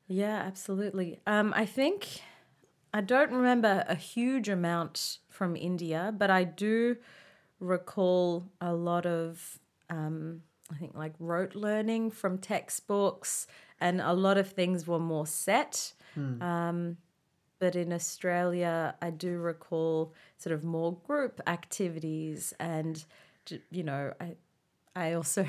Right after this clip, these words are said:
Speaker 1: <laughs> used to love, um, we used to have these reading cards.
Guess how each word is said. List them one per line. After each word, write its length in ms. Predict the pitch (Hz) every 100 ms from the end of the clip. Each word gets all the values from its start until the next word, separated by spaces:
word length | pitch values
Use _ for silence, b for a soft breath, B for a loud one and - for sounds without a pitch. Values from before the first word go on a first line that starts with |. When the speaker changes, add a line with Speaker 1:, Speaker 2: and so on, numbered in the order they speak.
| -
Speaker 1:
<laughs> 60 |
used 320 | 214 185 180 -
to 100 | 175
love, 360 | 170 165 165 156 -
um, 480 | 156 151 151 151 151 b b b _ -
we 120 | 175
used 180 | 185 -
to 60 | 175
have 200 | 170 156
these 260 | 170 156
reading 540 | 156 175 180 165 156 156
cards. 680 | - 135 117 123 - -